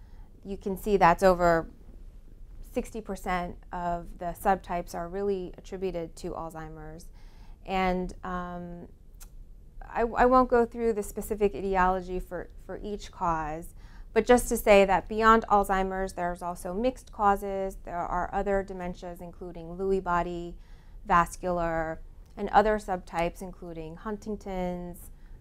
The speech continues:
Uh, there can be dementia from H I V, dementia from alcohol. Um, and so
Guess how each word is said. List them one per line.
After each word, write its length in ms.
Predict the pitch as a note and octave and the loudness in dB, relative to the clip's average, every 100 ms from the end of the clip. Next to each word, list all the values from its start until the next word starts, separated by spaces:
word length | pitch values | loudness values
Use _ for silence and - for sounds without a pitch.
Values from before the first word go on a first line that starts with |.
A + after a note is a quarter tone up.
| - | -16
Uh, 220 | F#3 E3+ | -14 -12
there 160 | E3 D#3+ | -10 -10
can 240 | - G3 | -4 -4
be 100 | G3 | -2
dementia 500 | F#3 F3+ E3 E3 E3+ | -4 -6 -8 -10 -12
from 220 | D#3+ D#3+ D#3+ | -14 -14 -14
H 180 | E3 | -14
I 140 | E3+ F3+ | -14 -8
V, 420 | C#4 C4 B3+ B3 | -4 -4 -4 -6
dementia 440 | - F3 E3 F3+ E3 | -8 -10 -10 -12 -12
from 220 | D3+ D3 | -14 -12
alcohol. 760 | F3+ F3+ F3+ F3+ F3 E3+ E3+ - - - - - - | -12 -10 -8 -4 -2 0 -2 -6 -16 -18 -20 -18 -14
Um, 360 | E3+ E3 D#3+ - | -14 -12 -12 -8
and 140 | F#3 | -6
so 520 | - F#3+ F#3 F#3 F3+ | 4 6 8 6 2